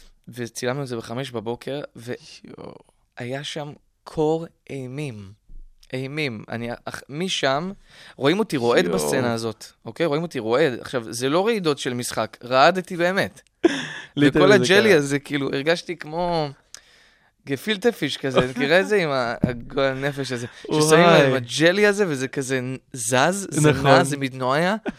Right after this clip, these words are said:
Speaker 2: <laughs>
Speaker 1: אז ככה הייתי שאני כזה ככה, ממש רואים את זה. זה אחד. אחר כך הלכתי, עשו לי אמבטיה חמה בבית של הבימאי.
Speaker 2: וואו.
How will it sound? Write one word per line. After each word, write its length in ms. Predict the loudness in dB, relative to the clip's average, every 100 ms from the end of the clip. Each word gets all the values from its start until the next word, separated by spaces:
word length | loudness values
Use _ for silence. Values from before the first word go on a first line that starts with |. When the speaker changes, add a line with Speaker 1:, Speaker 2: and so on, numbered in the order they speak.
| -6
Speaker 2:
<laughs> 340 | -6 -8 -8
Speaker 1:
אז 160 | -8 0
ככה 320 | 2 4 2
הייתי 260 | 2 0 -4
שאני 220 | -4 -4
כזה 240 | -8 -10
ככה, 460 | -6 -6 -6 -6 -8 -10 _ -10
ממש 300 | -4 -4 -2
רואים 340 | -4 -4 -6
את 80 | -6
זה. 220 | -4 -6 -6 _ _ _ _ -20 -14
זה 200 | -2 -2
אחד. 360 | -2 -2 -2 -2
אחר 180 | -6
כך 180 | -6 -4
הלכתי, 380 | -4 -4 -6 -8 -8
עשו 220 | -10 -6
לי 120 | -6
אמבטיה 640 | -4 -2 -4 -2 -4 -4 -8 -14 _ _ _
חמה 340 | -10 -4 -2 -2
בבית 400 | 0 2 2 0
של 140 | -4
הבימאי. 640 | -2 -4 0 0 0 -2 -10 _ _ _
Speaker 2:
וואו. 380 | 6 6 6